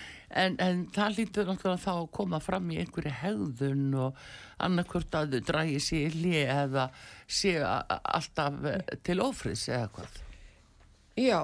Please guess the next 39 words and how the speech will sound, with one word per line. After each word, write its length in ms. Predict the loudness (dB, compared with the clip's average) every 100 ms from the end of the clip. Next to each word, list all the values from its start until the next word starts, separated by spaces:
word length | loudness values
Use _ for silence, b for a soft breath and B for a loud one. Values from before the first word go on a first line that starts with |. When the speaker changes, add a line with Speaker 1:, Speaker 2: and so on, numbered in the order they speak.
| 2
Speaker 2:
það 300 | 2 2 2
er 120 | 0
sennilega 580 | 4 4 6 6 4 4
það 160 | 4 4
eina 160 | 4 4
sem 160 | 2
þau 100 | 2
geta, 280 | 0 0 0
en 120 | 2
svo 360 | 2 0 0 0
er 60 | 0
Speaker 1:
Mm. 140 | 0
Speaker 2:
svo 140 | 0 0
athyglisvert 580 | 0 0 -2 0 -2 -2
að 80 |
fylgjast 300 | -2 -4 -2
með 120 | 0 0
því 140 | -2 -4 -10 b b b b b b b -6 0
að 340 | 4 4 2
sama 400 | 0 4 6 4
barn 300 | 2 0 0 -8 -18 -2
getur 260 | 0 2 2
verið 300 | 4 2 0 -6 -12 _ _ _
innan 220 | 2 2
gæsalappa 500 | 2 0 0 0 -2 0
óþægt 600 | 2 2 2 0 -2 -2
hjá 160 | 0 2
einum 280 | 2 2 2
kennara, 460 | 0 -2 -2 -4 -6 -6
Speaker 1:
Mhm. 360 | -4 -4 -8 -12 -2
Speaker 2:
en 80 | 2
bara 340 | 6 6 6 0 -10 _ 0
gerist, 300 | 2 2 -2
það 200 | -2 0
gerist 240 | 0 0 0
aldrei 460 | 0 0 -4 -4
hjá 100 | 0 0
öðrum 180 | 2 0
kennara. 300 | -4 -8 -10